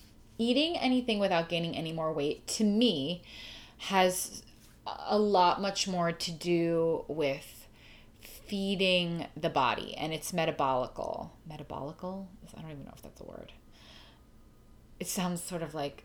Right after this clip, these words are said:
diabolical. So it's feeling wrong right now. But, um, when your body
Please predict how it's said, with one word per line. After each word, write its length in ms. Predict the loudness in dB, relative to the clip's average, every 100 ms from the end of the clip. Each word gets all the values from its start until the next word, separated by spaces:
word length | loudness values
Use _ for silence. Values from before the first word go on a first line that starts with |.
| -10
diabolical. 920 | -4 -2 -4 -4 -6 -8 -10 -10 -12 -14 -14
So 180 | -10 -6
it's 360 | -6 -8 -10 -4
feeling 380 | 2 2 2 0
wrong 340 | -2 -4 -6
right 180 | -10 -10
now. 240 | -12 -12 -4
But, 200 | -2 -2 -10 -20 -20 -20 -20 -20 -14 -14 -2
um, 420 | 2 2 2 -2 -6 -14 -20 -20 -20 -20 -20 -20 -20 -20 -10
when 500 | -4 2 6 8 8
your 240 | 6 6 6
body 800 | 8 8 8 6 4 2 2